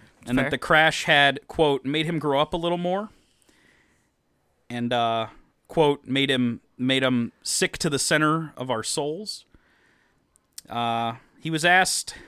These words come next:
Speaker 1: if it had influenced people's attitudes towards safety, and he said,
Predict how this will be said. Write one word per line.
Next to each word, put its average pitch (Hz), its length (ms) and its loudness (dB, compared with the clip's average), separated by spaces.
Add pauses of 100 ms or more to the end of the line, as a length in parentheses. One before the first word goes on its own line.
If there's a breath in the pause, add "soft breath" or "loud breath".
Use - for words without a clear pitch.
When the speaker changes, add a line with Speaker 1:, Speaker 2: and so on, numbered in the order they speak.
(920 loud breath)
Speaker 1:
if 143 140 -6
it 185 60 4
had 180 120 6
influenced 190 460 0
people's 170 360 0
attitudes 151 520 0
towards 123 280 -4
safety, 117 640 -6
and 120 100 -4
he 143 120 -2
said, 131 480 0